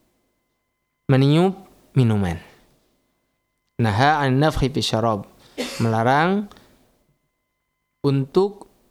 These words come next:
meniup pada minuman. Lalu ada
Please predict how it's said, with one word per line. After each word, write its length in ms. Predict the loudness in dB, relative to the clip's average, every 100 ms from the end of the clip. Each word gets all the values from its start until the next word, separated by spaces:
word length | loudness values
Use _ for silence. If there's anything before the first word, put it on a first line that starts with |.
| _
meniup 560 | 0 2 0 0 -4 -10 _
pada 400 | -4 -2 0 -2
minuman. 480 | -2 -2 -2 -4 -8 -14 _ _ _ _ _ _ _ _ _ _ _ _ _ _ _ _ _ _ _ _ _ _
Lalu 480 | 2 2 0 -4 -6 -10 _ _
ada 360 | 0 2 2 0